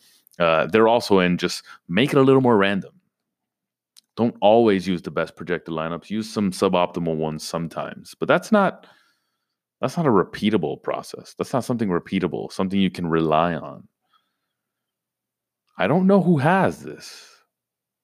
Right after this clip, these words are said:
Listen, if you don't have this, I'll help you out. I'll help you out. I, I'm not selfish. I'm a, I'm, I'm a fair guy. I'm, I'm all about fair game. If you don't have this, if you don't have the new randomness on F C Pro, I'll give you an advice. I'll give you, I'll give you advice.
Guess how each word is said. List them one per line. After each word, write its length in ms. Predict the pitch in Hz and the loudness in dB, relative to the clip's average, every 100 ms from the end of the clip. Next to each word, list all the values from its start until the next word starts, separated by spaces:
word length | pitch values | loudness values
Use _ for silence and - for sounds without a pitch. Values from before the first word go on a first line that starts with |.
| _ _ _ - - | _ _ _ -10 0
Listen, 240 | 160 117 | 4 6
if 160 | 104 101 | 4 6
you 60 | |
don't 180 | 170 262 | 6 4
have 220 | 139 85 | 0 -4
this, 160 | 82 - | -6 -6
I'll 80 | 117 | -6
help 160 | 131 | -4
you 80 | 101 | -6
out. 80 | 69 | -8
I'll 80 | 82 | -8
help 160 | 110 78 | -8 -8
you 80 | |
out. 140 | 71 73 | -4 -4
I, 100 | - | 0
I'm 100 | 170 | 2
not 220 | 190 170 - | 2 2 2
selfish. 400 | 143 - - 117 | 0 0 -2 0
I'm 100 | 127 | 2
a, 40 | |
I'm, 180 | 113 131 | 2 2
I'm 180 | 120 120 | 0 -2
a 40 | |
fair 340 | - 151 139 | 0 4 4
guy. 420 | 117 98 71 73 78 | 4 0 0 -6 -10
I'm, 140 | 87 | -8
I'm 300 | - 101 110 | -2 2 4
all 120 | 123 | 4
about 280 | 117 104 - | 4 0 0
fair 180 | 101 92 | 0 0
game. 320 | 78 67 - - | 0 -10 -12 -12
If 140 | 98 | -2
you 120 | 113 | 2
don't 180 | 147 190 | 2 0
have 340 | 135 87 69 | -2 -4 -4
this, 360 | 71 - - - | -10 -18 -18 -18
if 60 | 80 | -8
you 80 | 101 | -4
don't 120 | 123 | -2
have 120 | 87 | -2
the 100 | 82 | -2
new 160 | 76 73 | -6 -8
randomness 520 | 71 69 - - - | -10 -14 -16 -16 -12
on 140 | 73 71 | -10 -10
F 100 | - | -10
C 80 | |
Pro, 300 | - - - - _ _ _ _ _ _ _ _ _ _ _ _ _ _ - | -12 -12 -12 -16 _ _ _ _ _ _ _ _ _ _ _ _ _ _ -2
I'll 80 | 107 | 0
give 160 | 110 147 | 4 4
you 60 | |
an 40 | 151 | 4
advice. 400 | 147 165 95 - | 4 2 0 -4
I'll 80 | 98 | -4
give 140 | 127 | -2
you, 60 | 127 | 0
I'll 140 | 107 | 2
give 140 | 131 | 0
you 80 | 131 | -2
advice. 360 | 117 - - | -2 -4 -8